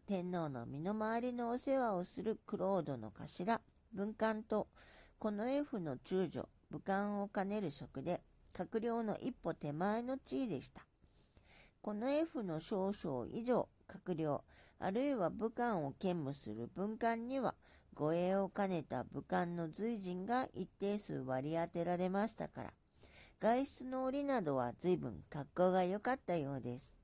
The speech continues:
この章、川口久夫先生校中、陽炎の二期、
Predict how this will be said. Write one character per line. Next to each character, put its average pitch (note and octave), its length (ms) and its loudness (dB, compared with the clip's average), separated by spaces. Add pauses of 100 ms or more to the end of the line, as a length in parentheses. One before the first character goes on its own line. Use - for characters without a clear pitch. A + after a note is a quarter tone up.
(540)
こ F3+ 100 -4
の F3+ 160 -2
章、 A#3 320 0 (600)
川 F#3 320 0
口 C#3 380 -6
久 F3 420 -2
夫 G3+ 120 0
先 G#3 320 -2
生 F#3+ 360 -2
校 D#3+ 240 0 (180)
中、 G#3+ 240 4 (440)
陽 C3+ 80 -2
炎 C3+ 380 -2
の D#2+ 180 -6
二 D3+ 200 -6
期、 - 220 -6